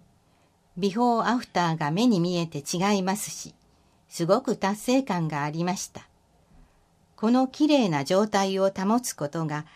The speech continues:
大切と思いました。将来はどんな寝屋川にしていきたいですか？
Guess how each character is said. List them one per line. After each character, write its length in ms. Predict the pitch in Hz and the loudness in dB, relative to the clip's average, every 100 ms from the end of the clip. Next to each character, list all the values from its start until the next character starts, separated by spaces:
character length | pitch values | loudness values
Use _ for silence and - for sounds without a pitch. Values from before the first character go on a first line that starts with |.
| - - | -20 -8
大 200 | 185 247 | -4 -2
切 340 | 247 254 - | -2 -4 -4
と 160 | - 220 | -2 -2
思 320 | - 165 175 | 0 0 0
い 100 | 175 | 0
ま 160 | 180 180 | -2 -4
し 160 | - - | -6 -10
た。 240 | - - _ _ _ _ _ _ _ _ _ _ _ _ 392 _ _ _ _ _ _ _ _ _ _ _ | -16 -18 _ _ _ _ _ _ _ _ _ _ _ _ _ _ _ _ _ _ _ _ _ _ _ _
将 340 | - 302 294 | 0 4 6
来 220 | 220 175 | 6 2
は 180 | 156 151 | 0 -2
ど 220 | 156 240 | 2 4
ん 80 | 277 | 4
な 120 | 233 | 4
寝 180 | 156 156 | 4 2
屋 180 | 180 196 | 2 2
川 260 | 190 180 170 | 2 2 0
に 140 | 170 | -2
し 100 | 165 | -4
て 200 | - 185 | -4 -4
い 60 | 175 | -4
き 120 | - | -4
た 160 | 190 | -2
い 80 | 165 | 0
で 120 | 135 | -2
す 160 | 135 - | -8 -8
か？ 200 | 151 202 | -8 -8